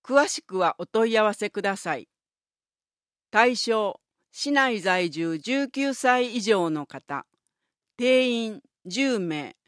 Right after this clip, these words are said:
申し込み多数の場合、抽選。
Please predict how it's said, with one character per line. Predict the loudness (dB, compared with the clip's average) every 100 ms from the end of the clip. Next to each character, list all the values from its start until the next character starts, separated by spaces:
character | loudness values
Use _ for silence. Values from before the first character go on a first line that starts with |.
| _ _ _
申 | 0 0 0
し | 2
込 | 2
み | 2
多 | 0 -2
数 | -2 -2 0
の | 0
場 | 0 -2 -2
合、 | -6 -10
抽 | -6 -4 -4
選。 | -4 -6 -6